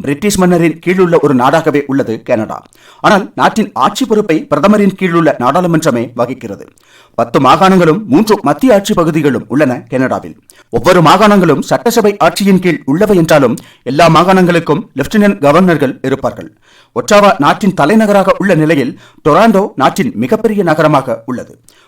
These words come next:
மூன்று கோடியே அறுபத்து ஒன்பது லட்சம் மக்கள் தொகை உள்ள கனடாவில் ஆங்கிலமும் பிரெஞ்சும் அலுவல் மொழிகளாக உள்ளன. அறுபத்து ஏழு சதவிகிதம் கிறிஸ்து மத நம்பிக்கையாளர்களும்,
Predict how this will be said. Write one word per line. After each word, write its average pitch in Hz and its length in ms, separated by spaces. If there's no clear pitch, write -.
மூன்று 196 280
கோடியே 180 320
அறுபத்து 170 400
ஒன்பது 202 320
லட்சம் 202 280
மக்கள் 180 260
தொகை 202 200
உள்ள 180 180
கனடாவில் 151 640
ஆங்கிலமும் 165 640
பிரெஞ்சும் 165 440
அலுவல் 190 320
மொழிகளாக 135 640
உள்ளன. 104 300
அறுபத்து 165 460
ஏழு 233 240
சதவிகிதம் 175 540
கிறிஸ்து 165 300
மத 180 180
நம்பிக்கையாளர்களும், 151 680